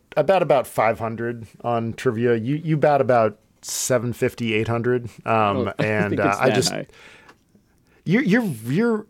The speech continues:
Speaker 1: you'd be inter-, listeners, <laughs> 'cause we're not gonna do it. <laughs> Um, somebody <laughs> go back and count.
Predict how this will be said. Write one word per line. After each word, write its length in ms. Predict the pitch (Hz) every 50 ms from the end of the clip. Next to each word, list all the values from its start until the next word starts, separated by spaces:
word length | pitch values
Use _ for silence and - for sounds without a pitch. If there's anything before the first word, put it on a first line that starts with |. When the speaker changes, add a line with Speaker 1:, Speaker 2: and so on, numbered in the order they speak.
| - 180
Speaker 1:
you'd 280 | 202 185 175 160 143
be 140 | 143 165 160
inter-, 220 | 156 - - 160 160
listeners, 760 | 208 151 120 139 151 185 214 - - 170 139 127 135 - - -
<laughs> 500 | - - - - - 196 165 - - -
'cause 160 | 156 143 107
we're 120 | 101 135 151
not 200 | 170 143 120 -
gonna 160 | - 104 101
do 160 | 92 101 98 107
it. 200 | 120 135 - - - - - - 131 - -
<laughs> 840 | 143 - - 143 170 170 143 - - - - 190 170 151 - -
Um, 400 | 180 156 139 - - - 147 139 - - - - - - - - - - - 127 151 165 170 170 156 -
somebody 760 | - - - - 175 175 220 220 190 135 120 110 110 117 - - - - -
<laughs> 800 | 190 170 147 - - - _ _ _ - 104 131 131 123 - - -
go 140 | 156 156 151
back 260 | 165 160 151 147 -
and 140 | 131 123 -
count. 380 | - 135 120 104 92 92 -